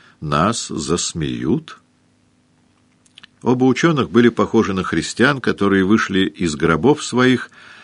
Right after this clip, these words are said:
а Бога в небесах не узрели.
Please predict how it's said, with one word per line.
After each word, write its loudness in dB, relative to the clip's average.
а 0
Бога 2
в -6
небесах -4
не -8
узрели. -6